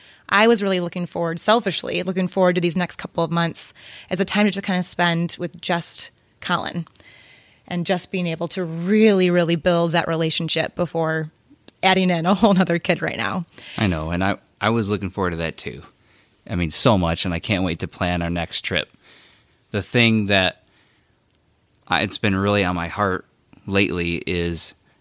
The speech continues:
Speaker 2: I fear that when this ends, in two months, six months,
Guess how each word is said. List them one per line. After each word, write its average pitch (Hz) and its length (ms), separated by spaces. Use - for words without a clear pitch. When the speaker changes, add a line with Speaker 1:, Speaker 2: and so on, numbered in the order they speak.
Speaker 2:
I 107 220
fear 92 680
that 87 440
when 98 280
this 107 320
ends, 82 500
in 80 240
two - 220
months, 107 320
six - 400
months, 98 440